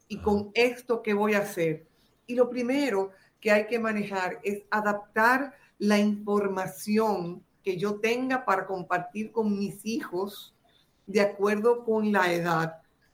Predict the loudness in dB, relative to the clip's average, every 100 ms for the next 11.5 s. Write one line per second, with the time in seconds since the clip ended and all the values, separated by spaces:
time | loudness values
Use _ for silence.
0 | -14 -6 -4 -2 0 0 0 -2 -2 -6
1 | -8 -12 _ _ -4 0 -2 -2 -2 -2
2 | -2 -2 -2 -4 -6 -8 -8 -8 -6 2
3 | 2 2 -2 -8 -4 -6 -2 2 4 4
4 | 2 -2 -6 _ _ _ -2 2 4 2
5 | 0 0 2 2 2 2 2 0 0 0
6 | 0 2 2 2 -2 -4 -4 -4 -18 _
7 | 0 2 2 0 0 -2 0 2 2 0
8 | -4 -6 -6 -4 -4 -6 -2 -2 -2 -4
9 | -8 -16 _ _ _ -14 -10 -10 -12 _
10 | _ _ _ _ _ 0 0 2 -2 2
11 | 2 4 2 0